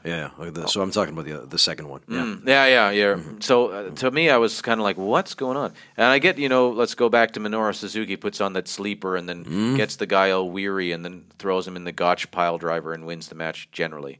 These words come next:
Speaker 1: Mm-hmm.
Speaker 2: And I thought, "Is she going for that here? Is she S T F until Rio almost goes out
Speaker 1: Mm-hmm.
Speaker 2: and then picks her up for a, you know, some kind of power bomb and, and that's her thing?"
Speaker 1: Mm-hmm, mm-hmm.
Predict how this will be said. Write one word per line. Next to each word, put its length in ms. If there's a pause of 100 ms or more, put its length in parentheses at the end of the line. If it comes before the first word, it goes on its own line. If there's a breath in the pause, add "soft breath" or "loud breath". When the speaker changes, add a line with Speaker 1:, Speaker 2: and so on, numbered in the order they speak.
(100)
Speaker 1:
Mm-hmm. 280
Speaker 2:
And 80
I 80
thought, 220
"Is 100
she 140
going 260
for 180
that 300
here? 300
Is 100
she 180
S 200
T 200
F 140
until 340
Rio 540
almost 420
goes 240
out 240 (140 loud breath)
Speaker 1:
Mm-hmm. 240
Speaker 2:
and 100
then 120
picks 260
her 80
up 100
for 220
a, 220 (240)
you 100
know, 380
some 180
kind 220
of 120
power 300
bomb 280
and, 180 (380 soft breath)
and 160
that's 240
her 160
thing?" 460
Speaker 1:
Mm-hmm, 220
mm-hmm. 380